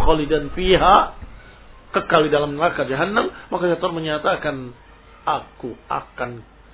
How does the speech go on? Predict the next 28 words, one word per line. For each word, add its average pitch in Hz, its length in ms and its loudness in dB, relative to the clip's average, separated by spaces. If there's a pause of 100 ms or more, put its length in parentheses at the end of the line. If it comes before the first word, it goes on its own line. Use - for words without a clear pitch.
(220)
seret 202 240 -2 (320)
seluruh 175 400 -2 (160)
anak 143 320 -4
Adam 165 480 -2 (480)
ke - 80 -12
dalam 143 240 -4
neraka 123 240 -10
jahannam." 101 400 -16 (2250)
Jahat 127 240 -10
sekali. 180 240 -8
Ya, 123 80 0
itulah 170 320 0 (160)
namanya 127 240 -4
hasad. 120 320 -2 (320)
Kok - 160 4 (160)
saya - 240 12 (640)
masuk 135 320 -6
neraka, 135 320 -2
dia, 127 160 -6 (160)
mereka 127 240 -8
enggak? 101 240 -8 (760)
Aku 147 240 0
akan 139 240 -6
bikin 202 320 0
mereka 151 160 -2
masuk 135 240 -6
neraka 120 320 -8
semua. 98 240 -16